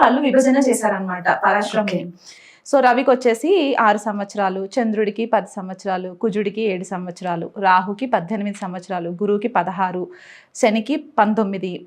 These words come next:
Speaker 1: బుధుడికి పదిహేడు, శుక్రుడికి ఇరవై, ఇలా. And కేతుకి వచ్చేసరికి ఏడు సంవత్సరాలు. ఇలా ఒక సిస్టమాటిక్ వేలో ఉంటదన్నమాట. So అందరికీ ఏంటంటే శని మహాదశకు వచ్చేసరికి ఇబ్బందికరంగా ఉంటది అనుకుంటారు. శని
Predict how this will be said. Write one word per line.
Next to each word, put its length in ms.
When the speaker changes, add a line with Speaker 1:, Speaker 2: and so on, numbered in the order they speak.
Speaker 1:
బుధుడికి 480
పదిహేడు, 720
శుక్రుడికి 640
ఇరవై, 300
ఇలా. 200
And 100
కేతుకి 400
వచ్చేసరికి 600
ఏడు 160
సంవత్సరాలు. 520
ఇలా 180
ఒక 420
సిస్టమాటిక్ 640
వేలో 260
ఉంటదన్నమాట. 640
So 80
అందరికీ 440
ఏంటంటే 440
శని 200
మహాదశకు 640
వచ్చేసరికి 520
ఇబ్బందికరంగా 840
ఉంటది 300
అనుకుంటారు. 560
శని 640